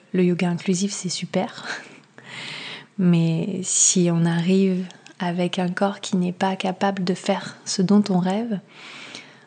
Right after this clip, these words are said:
on risque d'être très vite frustré parce qu'on n'a pas tous le même squelette, on n'a pas tous les mêmes muscles, on n'a pas,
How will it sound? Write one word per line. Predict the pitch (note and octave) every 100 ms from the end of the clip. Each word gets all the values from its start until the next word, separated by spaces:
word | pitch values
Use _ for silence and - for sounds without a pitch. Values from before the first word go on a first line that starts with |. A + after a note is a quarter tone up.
| -
on | F#3
risque | F#3+ G3+ G3+
d'être | F3+ F3+
très | - F#3+
vite | G3
frustré | - - F#3+ - - A3+ - _ - -
parce | F3+ -
qu'on | F3+
n'a | F3
pas | F3+ F3+
tous | - -
le | F#3+
même | F3+ F3+
squelette, | - F#3+ F#3 G3+ -
on | F#3
n'a | F#3
pas | F#3+
tous | F#3+ - -
les | F#3+
mêmes | F3+ F3
muscles, | F3+ G#3+ - -
on | G3
n'a | F3 E3+
pas, | F#3 F#3